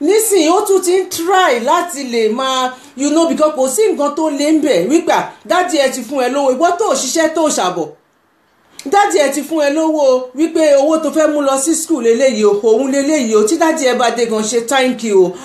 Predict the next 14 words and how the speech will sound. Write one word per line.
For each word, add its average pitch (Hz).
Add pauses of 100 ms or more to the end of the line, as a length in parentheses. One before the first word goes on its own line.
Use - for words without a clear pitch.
(140)
But 254
ó 330
máa 330
sọ 330
fún 339
ọmọ 311
ní 339
pé 359
ìwọ 214
ló 226
fún 226 (180)
dádì 285
ẹ. 202 (520)
Irú, 392